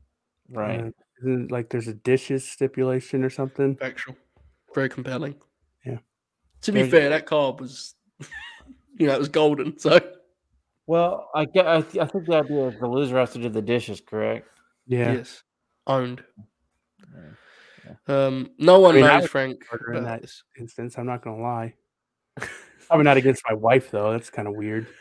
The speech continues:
Speaker 3: <laughs> No one, no one knows, Frank, what it is. We just,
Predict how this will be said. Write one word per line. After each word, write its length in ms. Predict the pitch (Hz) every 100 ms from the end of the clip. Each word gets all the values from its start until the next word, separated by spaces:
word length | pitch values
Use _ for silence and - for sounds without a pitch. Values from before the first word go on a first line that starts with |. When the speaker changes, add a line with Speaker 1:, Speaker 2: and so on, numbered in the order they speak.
| -
Speaker 3:
<laughs> 40 | - - - - - - 302 311 226
No 60 |
one, 200 | 190 190 - - - -
no 140 | 170
one 140 | 175 170
knows, 300 | 160 151 -
Frank, 340 | 147 139 123
what 200 | 139 135
it 100 | 131
is. 240 | 131 127
We 80 | 139
just, 240 | 135 -